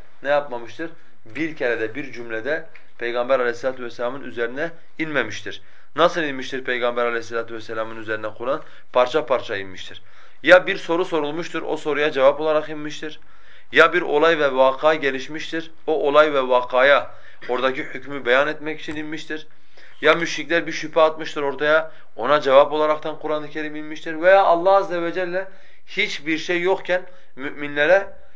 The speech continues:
bir şeyi beyan etmek için Kur'an-ı Kerim ayetini ne yapmıştır? Kur'an-ı Kerim'in ayetini indirmiştir. Lakin Kur'an-ı Kerim bir kere de ne yapmamıştır? Kur'an-ı Kerim bir kere de inmemiştir. Neden dolayı Kur'an-ı Kerim bir kere de, e, inmemiştir?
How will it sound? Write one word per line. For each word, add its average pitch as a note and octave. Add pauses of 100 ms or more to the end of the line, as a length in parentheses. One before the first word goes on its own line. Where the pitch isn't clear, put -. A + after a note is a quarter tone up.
(180)
bir C#3
şeyi D3+
beyan D#3+
etmek C3+
için F#3 (240)
Kur'an-ı D3+
Kerim C#3+
ayetini C#3
ne D#3+
yapmıştır? C#3+ (300)
Kur'an-ı C#3+
Kerim'in C3+
ayetini B2
indirmiştir. A#2+
Lakin E3+ (1080)
Kur'an-ı D#3+
Kerim C3+
bir E3
kere C#3
de D#3
ne E3+
yapmamıştır? D#3 (280)
Kur'an-ı C#3+
Kerim B2
bir D3
kere A#2+
de D#3+
inmemiştir. G#2+ (420)
Neden D3+
dolayı E3
Kur'an-ı C3
Kerim A#2
bir G#2+
kere G#2+
de, F#2+ (560)
e, A2
inmemiştir? A2+